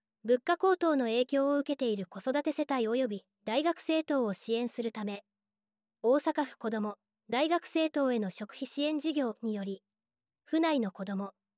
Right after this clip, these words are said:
大学生等や妊娠されている方を対象に一万円相当のお米または食料品を給付します。なお、給付を受けるためには申請が必要です。詳しくは特設サイトをご確認の上、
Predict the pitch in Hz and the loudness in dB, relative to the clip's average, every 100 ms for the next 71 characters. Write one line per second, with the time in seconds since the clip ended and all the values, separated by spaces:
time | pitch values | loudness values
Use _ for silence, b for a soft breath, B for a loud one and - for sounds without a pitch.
0 | _ _ - 233 294 339 - 320 311 285 | _ _ -4 0 2 2 0 0 2 2
1 | 262 214 185 208 262 311 311 330 311 311 | 2 0 0 0 0 0 -2 0 0 0
2 | 302 302 302 302 269 226 226 226 233 226 | 0 0 -2 0 0 -2 -2 -2 -2 -2
3 | 208 185 - 277 311 311 302 - 302 285 | -2 -4 -4 -2 0 -2 -2 0 0 0
4 | 262 226 196 185 233 226 240 294 247 190 | 0 0 -2 -4 -2 -2 -2 -2 -4 -4
5 | 196 285 302 311 294 285 269 - 277 262 | -6 -2 0 0 0 0 -2 -2 -2 -2
6 | - 208 208 - - _ _ _ _ 247 | -6 -8 -8 -12 -16 _ _ _ _ -6
7 | 262 226 185 _ _ _ _ _ - 285 | -4 -4 -8 _ _ _ _ _ -4 0
8 | 330 349 359 349 349 330 277 247 247 202 | 2 2 2 2 2 0 0 0 0 -2
9 | 180 - 254 285 311 302 285 - 262 254 | -4 -4 -4 0 0 0 -2 -4 -4 -2
10 | 247 233 - - _ _ _ _ - 269 | -2 -6 -10 -16 _ _ _ _ -2 0
11 | 330 - 320 240 - 220 - 349 - - | 2 0 -2 -2 -4 -12 -4 -2 -2 0
12 | 359 339 277 208 196 233 254 247 247 233 | 0 2 0 0 -4 -4 -2 0 0 0
13 | 220 214 | -2 -6